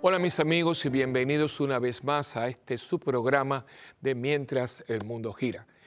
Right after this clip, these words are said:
Como siempre, yo les quiero dar las más expresivas gracias por permitirme entrar en sus hogares, ese recinto sagrado que es nuestro hogar, esa iglesia doméstica, como le llamaba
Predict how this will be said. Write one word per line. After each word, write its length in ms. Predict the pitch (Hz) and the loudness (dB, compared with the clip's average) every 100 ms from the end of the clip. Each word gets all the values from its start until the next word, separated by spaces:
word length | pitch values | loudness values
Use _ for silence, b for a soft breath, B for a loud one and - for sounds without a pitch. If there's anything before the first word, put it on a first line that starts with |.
| B B | B B
Como 280 | - 240 | -8 -4
siempre, 520 | 220 - 170 175 208 - _ | -2 0 0 -2 -14 -18 _
yo 160 | - 131 | -4 -4
les 140 | 120 | -4
quiero 260 | - 127 123 | -2 -2 0
dar 160 | 120 120 | -2 -4
las 160 | 110 | -6
más 380 | 107 151 165 - | -4 -4 -4 -6
expresivas 920 | 123 _ _ - 117 113 - 180 151 | -10 _ _ -8 -8 -6 -2 0 0
gracias 580 | 123 120 113 127 117 - B B B B | 0 -2 -4 -8 -10 -14 B B B B
por 180 | - 135 | -2 0
permitirme 600 | 143 131 135 135 185 185 | 2 0 0 0 0 2
entrar 340 | 165 139 147 | -2 0 0
en 80 | 151 | 0
sus 260 | 139 127 - | -4 -8 -4
hogares, 480 | 131 196 - - - _ B B B B | 0 2 0 -8 -20 _ B B B B
ese 260 | 107 - 123 | -8 -2 -2
recinto 680 | 110 - - 165 139 - | -2 -6 -2 -2 -2 -8
sagrado 600 | 107 113 113 139 139 117 | -6 -4 0 2 2 0
que 80 | - | -6
es 80 | 110 | -8
nuestro 300 | 117 - 117 | -8 -6 0
hogar, 280 | 123 135 - B B B B B | 2 2 0 B B B B B
esa 240 | - 127 | -6 -2
iglesia 440 | 113 131 135 - | 0 0 0 0
doméstica, 640 | 123 123 156 - - 120 120 | -2 0 -2 -2 -4 -2 -4
como 240 | 123 120 | -2 -2
le 120 | 120 | -2
llamaba 540 | 117 113 131 135 127 | -2 0 2 2 2